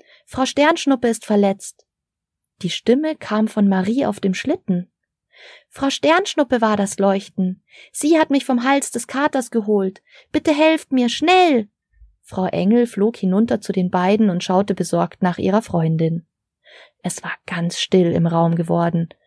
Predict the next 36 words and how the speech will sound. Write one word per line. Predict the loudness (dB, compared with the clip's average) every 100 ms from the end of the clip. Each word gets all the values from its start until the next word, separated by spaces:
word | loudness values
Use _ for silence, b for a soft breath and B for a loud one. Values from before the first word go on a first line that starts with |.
| b b
Man | 0 4
hörte | 4 4 4
nur, | 6 6 6
wie | 2
Frau | 0 -4
Engel | 0 2 4 4
die | 0 -2
einzelnen | 2 2 2 -2 -2
Schweifteile | -4 -2 0 -2 -4 -2 -2 -2
von | -4
Frau | -4 -6
Sternschnuppe | -4 -2 -2 -2 -4 -4
hin | 0 2 2
und | -2
her | -4 -2 -2
bewegte. | -4 -4 -6 -6 -8 -8 _ _ _ _ _ _ -2
Niemand | 2 4 4 2 0
sagte | -4 -8 -8 -6
ein | -6 -6
Wort. | -8 -10 -16 _ _ _ _ _ _ b b b
Nach | -6 -2
einer | 2 4 4
Minute, | 4 4 2 0 0
die | 0
sich | 0 -6
fast | -8 -6
wie | -4
eine | -2 -2
Stunde | -2 2 2 2
anfühlte, | 0 -2 0 -2 0 0 0 B B B
sagte | -2 -2 -2 -6
Frau | -4 -2
Engel: | 2 2 2 -2 _ _ _ _ _ _ _ -6
„Das | -6 0
wird | 2 2 0
wieder. | -4 -4 -6